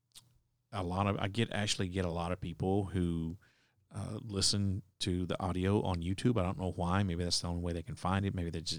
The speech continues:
just a YouTube junkie and like it. I don't know. But, uh, yeah, you can listen to the audio from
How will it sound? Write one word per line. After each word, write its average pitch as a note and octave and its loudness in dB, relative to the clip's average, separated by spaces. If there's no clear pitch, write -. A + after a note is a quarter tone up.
just - -4
a - -6
YouTube F2+ -4
junkie F#2 0
and F2 0
like F2 -2
it. F#2 2
I E2+ -2
don't E2 -6
know. G#2+ 6
But, G2 2
uh, F#2 6
yeah, G#2 4
you G2+ 6
can A2 4
listen G#2+ 4
to G2+ 2
the F#2 0
audio F2+ 2
from F2 -2